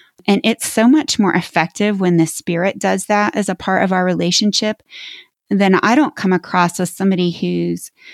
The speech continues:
judgmental and hypocritical and pretends I have it all together. You know, we're just, again, doing life together and both of us relying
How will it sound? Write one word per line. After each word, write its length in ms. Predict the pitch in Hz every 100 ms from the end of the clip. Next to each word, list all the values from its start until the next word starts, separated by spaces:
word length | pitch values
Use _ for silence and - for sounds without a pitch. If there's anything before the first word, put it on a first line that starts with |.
| - - -
judgmental 800 | 196 180 190 180 175 180 175 175
and 80 |
hypocritical 640 | 165 185 - 180 175 - 165
and 140 | 160
pretends 380 | 175 170 170 170
I 60 | 160
have 180 | 165 170
it 80 |
all 160 | 165 170
together. 360 | 160 165 165 165
You 140 | 185
know, 140 | 185
we're 140 | 196 233
just, 280 | 254 - _ -
again, 540 | 185 208 175 196 -
doing 420 | 160 202 240 269 202
life 200 | 196 -
together 440 | 190 170 170 208
and 180 | 202 180
both 220 | 180 202
of 120 | 240
us 300 | 247 240 -
relying 640 | 180 170 165 165 185 220